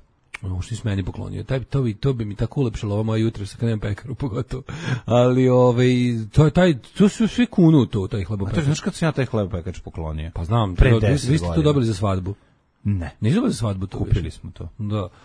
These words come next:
Speaker 1: Ali, ovaj
Speaker 2: Pre deset godina sam ja to poklonio, bukvalno.
Speaker 1: Da, da, ali ti si, to su, ljudi se kunu u to, razumeš, ono. A ovo si pekao, pa si sam u rernu išao kao
Speaker 2: Sam, sve kao nešto
Speaker 1: Ni-,
Speaker 2: kao
Speaker 1: a nisi mogao već po testu da zaključiš da je something's off?
Speaker 2: Jesam.
Speaker 1: E, pa da.
Speaker 2: Pa je
Speaker 1: Ali, ali si
Speaker 2: zaključio
Speaker 1: terao i dalje,
Speaker 2: A,
Speaker 1: kao.
Speaker 2: terao da vidim šta će
Speaker 1: Mhm.
Speaker 2: se desiti, jebi ga,
Speaker 1: Da.
Speaker 2: ono kao.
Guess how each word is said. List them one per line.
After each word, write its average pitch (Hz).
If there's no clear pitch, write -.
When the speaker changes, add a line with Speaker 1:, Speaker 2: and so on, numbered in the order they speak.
Speaker 1:
Ali, 113
ovaj 113
Speaker 2:
Pre 135
deset 120
godina 87
sam -
ja 82
to -
poklonio, 80
bukvalno. -
Speaker 1:
Da, 117
da, 185
ali 143
ti 170
si, -
to 214
su, 160
ljudi 170
se -
kunu 131
u 117
to, 92
razumeš, 90
ono. 95
A 98
ovo 156
si 180
pekao, 190
pa 143
si -
sam 180
u 143
rernu 143
išao 113
kao 101
Speaker 2:
Sam, 165
sve 185
kao 175
nešto 170
Speaker 1:
Ni-, 147
Speaker 2:
kao 170
Speaker 1:
a 151
nisi 185
mogao 285
već 226
po 160
testu 127
da 101
zaključiš 101
da 92
je 90
something's 98
off? 98
Speaker 2:
Jesam. 107
Speaker 1:
E, 85
pa 104
da. 98
Speaker 2:
Pa 110
je 120
Speaker 1:
Ali, 123
ali 165
si -
Speaker 2:
zaključio 170
Speaker 1:
terao 147
i 117
dalje, 110
Speaker 2:
A, 165
Speaker 1:
kao. 117
Speaker 2:
terao 170
da 123
vidim 120
šta 113
će 107
Speaker 1:
Mhm. 123
Speaker 2:
se 90
desiti, 82
jebi 87
ga, 110
Speaker 1:
Da. 104
Speaker 2:
ono 98
kao. 90